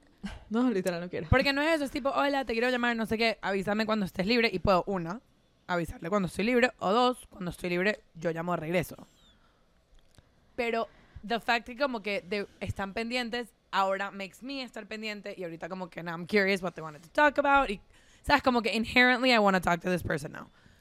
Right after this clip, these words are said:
Speaker 1: Creo que
Speaker 2: No me
Speaker 1: también estoy
Speaker 2: molesta ese
Speaker 1: hablando
Speaker 2: mental load para nada, con tal de que no sea de que, "Hola, llámame".
Speaker 1: Creo que también estoy
Speaker 2: Eso no me
Speaker 1: hablando
Speaker 2: gusta.
Speaker 1: desde, desde un punto que yo,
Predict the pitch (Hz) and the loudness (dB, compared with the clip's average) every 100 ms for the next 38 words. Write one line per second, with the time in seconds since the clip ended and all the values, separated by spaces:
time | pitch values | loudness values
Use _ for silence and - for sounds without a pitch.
0 | _ _ - - - 339 - 302 285 220 | _ _ -20 -6 4 8 10 10 8 6
1 | 202 240 226 233 226 226 226 196 196 180 | 8 10 10 8 6 4 4 2 0 2
2 | 202 180 208 262 - 214 185 202 233 226 | 0 0 0 -2 -4 -6 -2 -2 -2 -2
3 | 196 208 208 226 226 233 196 180 185 165 | -4 -2 -2 -2 0 2 2 2 2 0
4 | 160 - - - _ _ _ _ _ - | -6 -12 -18 -20 _ _ _ _ _ 4
5 | 240 277 220 190 196 226 208 214 214 220 | 6 6 4 2 2 4 6 6 4 4
6 | 190 190 185 175 - 180 185 190 196 214 | 4 4 4 4 2 2 4 4 4 4
7 | 208 202 170 170 170 | 4 2 2 2 2